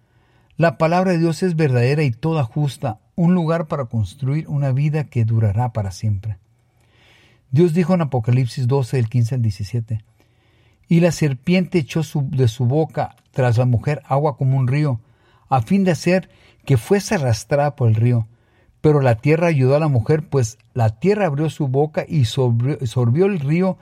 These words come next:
que el dragón había echado de su boca. Entonces el dragón se enfureció contra la mujer y se fue a hacer guerra contra los, el remanente de la simiente de ella,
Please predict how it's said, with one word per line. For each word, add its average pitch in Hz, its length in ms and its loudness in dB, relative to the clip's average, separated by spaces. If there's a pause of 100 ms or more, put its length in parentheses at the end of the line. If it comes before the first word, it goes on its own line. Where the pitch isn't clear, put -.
(300)
que 127 100 0
el 120 120 4
dragón 117 480 2
había 123 240 2
echado 120 320 -2
de 107 80 0
su 107 160 -6
boca. 113 340 -4 (640)
Entonces 185 680 0
el 139 120 2
dragón 123 380 2
se - 120 -4
enfureció 123 520 0
contra 170 240 -4
la 127 80 0
mujer 123 440 0 (540)
y 175 140 2
se 151 160 0
fue 175 160 0
a - 20 -2
hacer 175 200 0
guerra 175 360 0
contra 147 400 0
los, 127 360 0
el 131 200 2
remanente 139 600 2
de 165 100 2
la 127 80 0
simiente 147 540 -2
de 131 140 0
ella, 160 260 -4